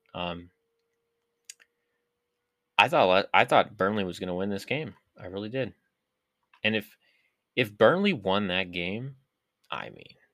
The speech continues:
the, the shakeup it would have caused, um, for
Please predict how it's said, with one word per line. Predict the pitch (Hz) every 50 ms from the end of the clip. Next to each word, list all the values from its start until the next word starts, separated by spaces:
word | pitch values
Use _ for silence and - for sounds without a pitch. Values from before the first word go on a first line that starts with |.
| _ _ _ _ _ _ _ _ _ _ _ _ _ -
the, | - 101 95 90 82 65 - - _ _ _ _ _ _ _ _ _ _ _ _ _ _ _ _ _ _ _ _ _ _ _ _ _ _ _ _ _ _ _ _ _ _ _ _ _ _ _
the | - 92
shakeup | 85 - - - - - 110 117 - - 71 - - - _ -
it | 104 101 87
would | 92 92
have | 85 80 -
caused, | - - 92 95 90 - - - - - - _ _ _ _ _ _ _ _ _ _ _ _ _ _ _ _ _ _ _ _ _ -
um, | - 73 65 50 - - - _ _ _ _ _ _ _ _ _ _ _ _ _ _ _ _ _ _ _ _ _ _ _ _ _ _ _ _ _ _ _ _ _ _ _ _ _ _ _ _ _ _ _ _ _ _ _ _ _ _ _ _ _ _ _ _ _ _ _
for | - - 117 104 98 92 85 -